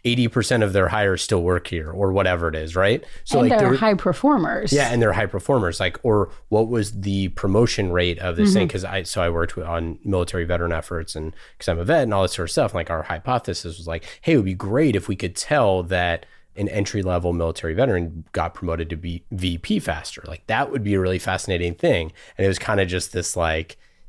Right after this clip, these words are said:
Speaker 1: cricket sort of sound. It's like, how on earth would we figure that out? And then more importantly, like, how do you track this stuff? So we, we did a bunch of really interesting things around, um, I did, like, an, uh, an analysis of, like, uh, Fortune five hundred companies that had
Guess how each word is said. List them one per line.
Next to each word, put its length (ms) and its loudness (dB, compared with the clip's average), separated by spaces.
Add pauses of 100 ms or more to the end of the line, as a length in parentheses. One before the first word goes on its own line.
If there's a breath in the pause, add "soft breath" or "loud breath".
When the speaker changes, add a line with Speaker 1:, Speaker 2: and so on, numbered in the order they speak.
(100)
Speaker 1:
cricket 400 0
sort 240 2
of 80 0
sound. 340 0
It's 140 -4
like, 180 0
how 520 0
on 200 2
earth 320 -2
would 100 -6
we 120 -4
figure 320 -4
that 200 -4
out? 340 -2 (220 loud breath)
And 140 2
then 80 4
more 220 6
importantly, 440 2
like, 220 0
how 160 -2
do 80 -2
you 100 -4
track 260 -2
this 120 -8
stuff? 160 -6
So 140 -6
we, 120 0 (200 loud breath)
we 60 2
did 120 4
a 60 2
bunch 240 2
of 180 -4
really 220 4
interesting 400 2
things 280 -2
around, 360 0
um, 380 -6 (540)
I 60 -4
did, 140 0
like, 180 -2
an, 80 -8
uh, 160 -4 (300 loud breath)
an 80 -2
analysis 640 -2
of, 80 -10
like, 240 -4
uh, 240 -6
Fortune 280 -4
five 200 -4
hundred 200 -6
companies 360 -8
that 100 -4
had 240 -6